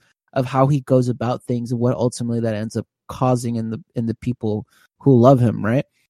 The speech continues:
But there, there's some movies who, who have pure action and then you don't get to see the consequence, and that's kind of the purpose of the movie.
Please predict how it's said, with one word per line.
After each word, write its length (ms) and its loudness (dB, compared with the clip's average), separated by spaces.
But 160 2
there, 220 2
there's 260 2
some 300 4
movies 520 2
who, 380 0
who 200 0
have 400 2
pure 320 0
action 640 -2
and 160 -4
then 100 -2
you 160 0
don't 160 0
get 140 -4
to 80 -8
see 180 -4
the 100 0
consequence, 600 -4
and 180 -4
that's 160 -2
kind 160 -2
of 80 0
the 60 -4
purpose 360 -6
of 120 -2
the 80 -4
movie. 340 0